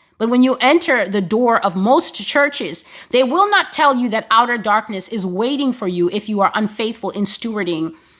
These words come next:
this frame, this temple. Another thing is that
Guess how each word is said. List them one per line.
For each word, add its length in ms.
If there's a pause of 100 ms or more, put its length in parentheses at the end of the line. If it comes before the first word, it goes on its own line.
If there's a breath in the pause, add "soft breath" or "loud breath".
(120 loud breath)
this 640 (280)
frame, 600 (140)
this 300
temple. 600 (540)
Another 380
thing 300
is 260
that 320